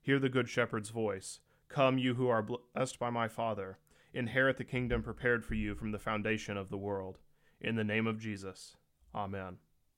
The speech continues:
My Savior paid the debt I owe, and for my sin was smitten. Within the book of life I know, my name has now been written. I will not doubt, for I am free, and Satan cannot threaten me. There is no condemnation. L S B five oh eight,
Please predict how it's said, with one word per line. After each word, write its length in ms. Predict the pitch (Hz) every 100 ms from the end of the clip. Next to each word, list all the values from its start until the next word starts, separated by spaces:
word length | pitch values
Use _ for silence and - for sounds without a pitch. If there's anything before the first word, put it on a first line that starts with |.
| _ _ _ _ _ _ _ _
My 120 | 117
Savior 380 | 110 - 127 123
paid 280 | 120 123 117
the 80 | 113
debt 180 | 113 110
I 180 | 107
owe, 240 | 107 101 101
and 160 | 107
for 220 | 107 127 120
my 160 | 110
sin 320 | 98 120 113
was 140 | 107 95
smitten. 480 | - 113 98 98 - - - - -
Within 280 | 123 131
the 80 | 127
book 220 | 120 123
of 100 | 120
life 300 | 113 120 120
I 120 | 113 104
know, 260 | 104 101
my 160 | 107 107
name 320 | 110 117 107
has 200 | 110 104
now 200 | 110 104
been 180 | 98 101
written. 380 | 107 98 95 - _ _ - -
I 120 | 117
will 200 | 120 127
not 220 | 127 117
doubt, 260 | 113 117 110
for 180 | - 110
I 120 | 113
am 160 | 107
free, 440 | 101 - 113 107 107
and 140 | 107
Satan 380 | 107 131 120 113
cannot 340 | 110 110 107
threaten 400 | - 117 104 101
me. 280 | 95 92 92 - -
There 140 | 107
is 300 | 104 120 104
no 140 | 107 101
condemnation. 840 | - 104 98 95 101 95 95 87 107 _ _ _ _ -
L 120 | 107
S 120 | 101
B 140 | -
five 300 | 104 110 110
oh 160 | 120 110
eight, 220 | 92 82